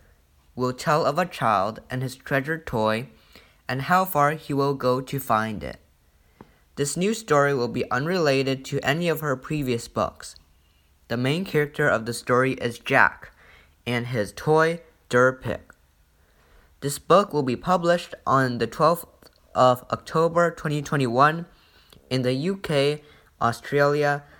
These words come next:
New Zealand, Ireland, and India by Hachette Children's Group, in the U S and Canada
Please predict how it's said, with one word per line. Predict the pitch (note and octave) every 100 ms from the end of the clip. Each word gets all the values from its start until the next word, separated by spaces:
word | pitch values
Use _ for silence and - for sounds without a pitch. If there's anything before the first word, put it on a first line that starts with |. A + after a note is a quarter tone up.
| -
New | B2 B2 B2
Zealand, | C3+ E3 E3 E3 D#3+ - _ _ -
Ireland, | C3 C#3+ D3 C#3+ D3 -
and | A#2+ A#2
India | C#3 F#3 E3+ B2 G#2 G#2+ B2 _ _ _ -
by | A#2+
Hachette | A#2 D#3 D#3 - C#3+ C#3 -
Children's | - E3 C#3+ A2+ -
Group, | G2+ G#2 - - _ _ _ _ _ _ _ _ _
in | C3 C3
the | B2+
U | C#3 E3+
S | G#2+ C3 -
and | - A#2
Canada | - D#3 E3+ F3 F3